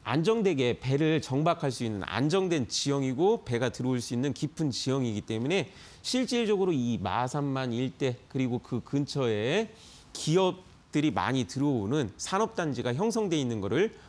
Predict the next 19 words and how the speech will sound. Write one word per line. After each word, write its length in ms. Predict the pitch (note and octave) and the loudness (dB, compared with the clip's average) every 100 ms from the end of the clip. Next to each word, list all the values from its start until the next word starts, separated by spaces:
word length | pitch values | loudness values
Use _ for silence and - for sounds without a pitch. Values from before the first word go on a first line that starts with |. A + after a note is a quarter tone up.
| - | -16
확인할 380 | - G3+ G3 C#3+ | -4 0 2 0
수가 220 | - A2+ | -2 -2
있습니다. 420 | G2+ - A#2 G#2 - - - - | -2 -2 -2 -2 -6 -20 -16 0
그래서 540 | G3+ G#3 A3 A#3+ C4 - - C#3+ | 4 6 6 4 2 -12 -6 0
인구가 600 | G3+ A#3 G3 G#3 G#2+ - | 2 2 4 2 2 -2
백만이 560 | C#3 D#3 G3 F3 F#3+ A3 | 0 2 2 2 0 0
쉽게 580 | - - - - G#3+ | -2 -4 -4 0 2
늘 200 | A#2 C#3 D#3+ | 4 2 2
수 180 | - | 0
있었다라는 800 | C3+ A2+ - G3+ - D3 A#2 G2+ | -2 0 0 0 0 0 0 -2
거죠. 200 | F#2+ F2+ - - - - | -4 -4 -8 -20 -20 -4
그래서 420 | G#3 A3 G#3+ D#3+ | 4 4 6 2
제가 280 | - D#3+ E3+ | 2 2 2
항상 280 | G#3+ G#3+ C3 | 2 0 2
얘기하지만 720 | A#2+ B2+ C#3 A#2+ D3 D#3+ F#2+ - - | 2 2 2 2 0 -2 -4 -10 -14
부동산은 560 | - D#3+ G3 F3+ C#3 A2 | -6 0 0 0 -2 -2
굉장히 380 | D3 D3 C3+ G#2 | -2 0 0 -2
불공평하고 960 | - D#3+ G3+ - C#3+ A2+ C3 B3 B3+ - - - | -2 0 0 0 -2 0 0 0 -2 -16 -16 -2
그리고 480 | F3+ F3+ A#3 A#3+ | 0 4 2 0